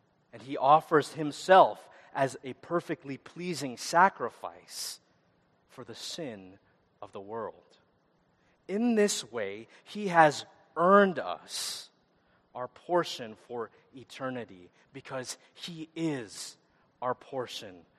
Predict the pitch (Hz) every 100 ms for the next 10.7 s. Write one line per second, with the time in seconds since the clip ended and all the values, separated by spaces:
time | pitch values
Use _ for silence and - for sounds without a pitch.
0 | _ _ - 104 101 - 101 90 87 82
1 | 80 _ _ _ _ _ _ _ _ _
2 | _ _ _ _ _ - 151 196 143 165
3 | - 135 123 135 147 131 113 - 107 -
4 | - 120 120 104 87 - - - - _
5 | _ _ _ - 117 - 110 - 90 85
6 | _ _ _ _ _ _ _ _ _ _
7 | _ _ _ _ _ _ _ _ 135 131
8 | 147 165 170 - 135 135 139 - 139 120
9 | 117 - 143 143 127 107 113 - - 127
10 | 117 - 107 107 107 92 90